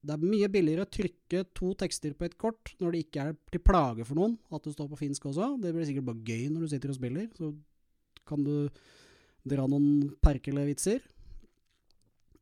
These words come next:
Eh, en av de kuleste brettspilldesignerne jeg har møtt, er jo Timo Multimäki.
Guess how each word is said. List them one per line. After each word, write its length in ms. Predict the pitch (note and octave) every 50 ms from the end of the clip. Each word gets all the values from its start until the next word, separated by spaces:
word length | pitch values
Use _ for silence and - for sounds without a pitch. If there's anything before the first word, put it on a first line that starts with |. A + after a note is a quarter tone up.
| _ - - _
Eh, 600 | - C#3+ C#3+ D3 D3+ D3 D3+ D3 D3+ D3+ D#3 D#3 D#3+ - _ _ _ _ _ _ _ _ _ _ _ _ _ _ _ _ _ _ _ _ _ _ _ _ _ _ _ _ _ _ _ -
en 100 | D#3+ D#3+
av 80 | E3 F3+
de 80 | G3+ -
kuleste 480 | - - G3 D3+ A#2+ A2 A2+ - F3+ F3+
brettspilldesignerne 800 | G3 F#3+ - - - F2+ F2 F#2 G2+ - A#2 A#2 B2 C3 C#3+ D3+
jeg 80 | D#3+ E3
har 80 | E3+ E3
møtt, 460 | F#3 A3 - _ _ _ - - - - - - _ -
er 140 | C#3 C3+ C3+
jo 800 | C3+ C#3+ C#3+ C#3+ C#3+ C#3+ C#3+ C#3+ C#3+ C#3+ C#3+ C#3+ C#3+ C#3+ C#3+ C#3+ C#3
Timo 340 | - - B2+ A#2+ B2 B2+ C3+ C3+
Multimäki. 640 | B2 A2+ A2 - A#2+ B2+ B2+ B2 B2 - F3